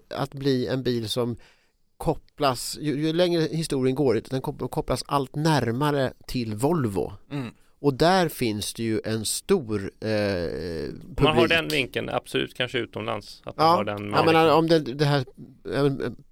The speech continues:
Speaker 1: amerikansk Volvo-samlare, det ska stå en Indigo
Speaker 3: Ja,
Speaker 1: bredvid
Speaker 3: exakt.
Speaker 1: artonhundra
Speaker 3: Jag tror att du
Speaker 1: och,
Speaker 3: tänker helt
Speaker 1: och
Speaker 3: rätt där. Om J L N och liksom, oh, den s-, Volvos sportbilscab från nittiotalet.
Speaker 1: Ja.
Speaker 2: Mm.
Speaker 3: Femtio, vad sa du att den kostar? En halv miljon? Ja, det är inte så mycket pengar.
Speaker 1: Nej.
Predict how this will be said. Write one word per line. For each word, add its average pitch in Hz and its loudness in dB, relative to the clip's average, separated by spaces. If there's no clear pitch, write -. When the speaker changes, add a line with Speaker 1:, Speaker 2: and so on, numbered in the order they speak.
Speaker 1:
amerikansk 143 2
Volvo-samlare, 117 2
det 156 -4
ska - -2
stå 202 -2
en 160 0
Indigo 117 -2
Speaker 3:
Ja, 120 4
Speaker 1:
bredvid 107 4
Speaker 3:
exakt. 127 4
Speaker 1:
artonhundra 110 0
Speaker 3:
Jag 165 4
tror - 6
att 107 0
du 110 4
Speaker 1:
och, - 4
Speaker 3:
tänker 151 2
helt 143 4
Speaker 1:
och - -4
Speaker 3:
rätt 151 2
där. 113 2
Om 123 0
J 139 4
L 139 2
N 156 2
och 147 -4
liksom, 131 -12
oh, 143 -2
den 113 -6
s-, - -12
Volvos 123 -4
sportbilscab 135 -6
från 127 -6
nittiotalet. - -8
Speaker 1:
Ja. 160 6
Speaker 2:
Mm. 131 -4
Speaker 3:
Femtio, 123 -8
vad 131 -8
sa 139 -4
du 131 0
att 123 -8
den 127 -12
kostar? 127 -10
En 113 -10
halv 120 -4
miljon? 117 -4
Ja, 110 0
det 113 -10
är - -6
inte - -10
så - -10
mycket 107 -14
pengar. 120 0
Speaker 1:
Nej. 131 0